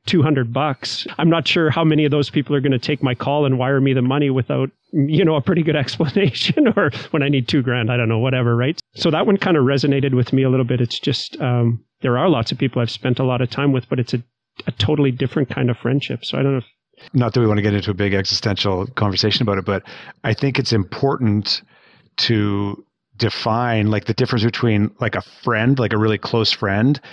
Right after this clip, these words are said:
Speaker 2: and just a buddy. Like, somebody who you're happy to get a beer with, happy to hang out with, maybe you know them through hockey or something, but you're not tight with, you're not close.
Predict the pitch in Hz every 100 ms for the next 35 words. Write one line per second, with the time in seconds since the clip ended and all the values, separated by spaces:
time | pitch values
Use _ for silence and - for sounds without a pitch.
0 | - 123 107 107 101 87 90 87 - _
1 | - _ _ _ - 104 120 110 98 110
2 | 104 98 - - - 127 117 117 113 92
3 | 110 107 107 - 110 104 104 107 104 98
4 | 98 98 - 104 95 92 95 92 - -
5 | 101 87 95 - 98 95 101 - 95 -
6 | - - - 127 123 117 - - 113 92
7 | 92 - - 117 113 - - 104 85 -